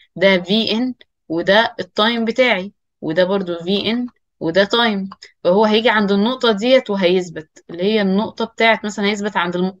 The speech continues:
التايم اللي هو مديهولك، تمام. طيب، وهيبقى هنا حالة الساتوريشن، يعني هو حصل له ديسشارج وجي عند هنا ساتوريشن.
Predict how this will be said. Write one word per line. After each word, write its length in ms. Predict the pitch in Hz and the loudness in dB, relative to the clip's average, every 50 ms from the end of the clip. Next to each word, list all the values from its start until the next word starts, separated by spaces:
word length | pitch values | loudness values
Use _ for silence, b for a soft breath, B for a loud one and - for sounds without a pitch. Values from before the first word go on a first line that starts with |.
| - | -12
التايم 300 | 175 165 - - 226 226 | -14 -10 -4 -2 0 0
اللي 120 | 214 196 202 | 2 2 0
هو 100 | 208 208 | 0 0
مديهولك، 680 | 202 185 165 175 185 165 160 151 160 - _ _ _ _ | 0 0 -2 -2 -4 -4 -6 -8 -12 -14 _ _ _ _
تمام. 380 | - 165 175 214 285 370 - _ b b b b b b b b b b b b b _ - | -10 -6 -4 -2 -4 -4 -6 _ b b b b b b b b b b b b b _ -2
طيب، 380 | 185 180 170 165 151 156 - | 0 2 2 0 -2 -6 -8
وهيبقى 420 | 165 175 175 180 180 - - 185 208 | -2 0 0 2 2 0 0 0 2
هنا 260 | 226 247 254 247 - _ _ | 2 0 0 -2 -4 _ _
حالة 360 | - - 202 208 214 214 208 - - | -8 -2 0 0 2 0 -2 -4 -8
الساتوريشن، 720 | - - - 170 170 - 160 160 151 143 143 - - - - | -10 -8 -8 -8 -6 -8 -8 -8 -8 -10 -12 -14 -16 -16 -12
يعني 300 | - 165 160 160 160 165 | -10 -8 -8 -6 -6 -6
هو 220 | 165 180 175 175 170 | -6 -4 -6 -6 -4
حصل 340 | - 170 175 196 208 220 | -4 -2 0 0 0 0
له 80 | 214 220 | 0 0
ديسشارج 640 | 196 214 202 - - 233 226 240 269 269 254 - - | 0 -2 -4 -2 -2 0 2 2 2 0 -2 -6 -10
وجي 220 | 185 180 196 220 | -8 -4 -2 -2
عند 220 | 214 208 202 196 202 | -2 -2 -2 -2 -2
هنا 160 | 214 220 202 | -2 -2 -4
ساتوريشن. 640 | 190 190 175 - - 165 151 147 147 - - 160 | -4 -6 -6 -6 -8 -8 -8 -8 -10 -12 -18 -20